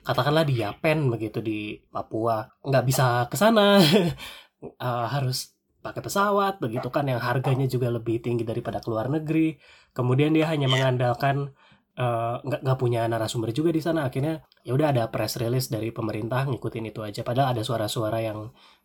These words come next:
Speaker 1: eh, belum terangkat di sana. Nah, kalau kesini-sini kan sebenarnya ada beberapa lembaga yang ngasih cat-, catatan tuh,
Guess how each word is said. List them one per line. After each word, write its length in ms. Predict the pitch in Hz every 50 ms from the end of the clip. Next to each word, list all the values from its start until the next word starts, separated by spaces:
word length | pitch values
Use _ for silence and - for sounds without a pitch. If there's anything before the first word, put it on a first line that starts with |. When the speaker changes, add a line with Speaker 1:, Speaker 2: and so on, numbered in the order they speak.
| - -
Speaker 1:
eh, 140 | 110 113 107
belum 240 | 110 117 117 113 110
terangkat 480 | 104 113 107 107 110 107 - 113 -
di 80 | - 113
sana. 320 | 101 - 117 110 104 120 - - - - - - -
Nah, 160 | - 156 135
kalau 480 | - 185 170 170 170 170 170 165 - - _ _ -
kesini-sini 480 | 180 - 190 160 156 139 139 170 170
kan 320 | 196 208 240 247 233 - -
sebenarnya 420 | - - 151 131 135 175 196 170
ada 80 | 139 131
beberapa 380 | 135 127 131 123 117 - 127
lembaga 400 | 123 127 131 131 117 117 123 131
yang 160 | 127 120 117 117
ngasih 240 | 113 113 - 131
cat-, 200 | - 120 117 _ _
catatan 400 | - 135 131 139 127 147 139 131
tuh, 160 | 123 117 104